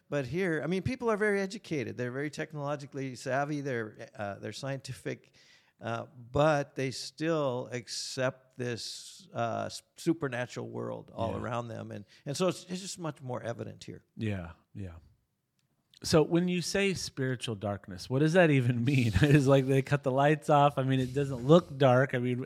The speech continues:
Speaker 2: what do you mean by spiritual darkness?
Speaker 1: Yeah, it's a good question because, <clears throat> you know, our Buddhist friends don't necessarily see Buddhism as dark, and it's kind of a really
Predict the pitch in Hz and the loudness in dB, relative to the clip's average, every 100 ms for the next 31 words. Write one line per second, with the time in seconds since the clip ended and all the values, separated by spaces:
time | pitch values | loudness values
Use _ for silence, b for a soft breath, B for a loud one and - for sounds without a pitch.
0 | B B B 139 175 165 147 143 120 117 | B B B 6 6 6 2 2 4 2
1 | - - 113 107 104 95 98 - 87 87 | 2 -6 -8 -6 -8 -4 -6 -8 -16 -16
2 | - b b b b b _ 143 151 147 | -20 b b b b b _ 2 4 4
3 | 135 139 135 147 120 135 - 143 135 123 | 2 -2 -2 -2 -2 -6 -4 -8 -8 -6
4 | 143 127 101 - _ - 127 98 - _ | -4 -4 -6 -16 _ -14 -14 -16 -20 _
5 | _ 147 147 127 123 143 135 - 131 123 | _ -2 0 -2 0 -2 -2 -6 -6 -6
6 | 113 107 117 113 107 _ 120 117 - 117 | -8 -8 -8 -8 -14 _ -8 -6 -4 -4
7 | 113 - - 123 120 107 117 120 113 110 | -4 -8 -10 -6 -6 -4 -4 -4 -4 -6
8 | 104 98 127 - 107 120 127 - 127 117 | -10 -14 -10 -4 0 2 0 -4 -6 -6
9 | 107 - 123 113 117 104 117 - 127 120 | -8 -10 -8 -6 -8 -8 -14 -12 -6 -4
10 | 113 | -4